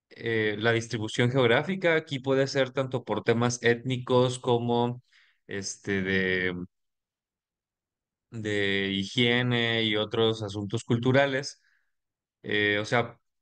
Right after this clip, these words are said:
sí parece haber un componente genético, pero se, se potencia con factores ambientales.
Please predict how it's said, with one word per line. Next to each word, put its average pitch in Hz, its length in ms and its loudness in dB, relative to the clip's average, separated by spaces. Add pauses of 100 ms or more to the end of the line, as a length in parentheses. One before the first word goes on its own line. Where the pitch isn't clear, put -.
(160)
sí 127 220 -2
parece 127 380 2
haber 127 180 2
un 131 80 -2
componente 117 520 0
genético, 120 720 0
pero 95 600 0
se, 101 480 2
se 113 160 0
potencia 120 640 0
con 104 180 -6
factores 113 420 0
ambientales. 123 1000 -2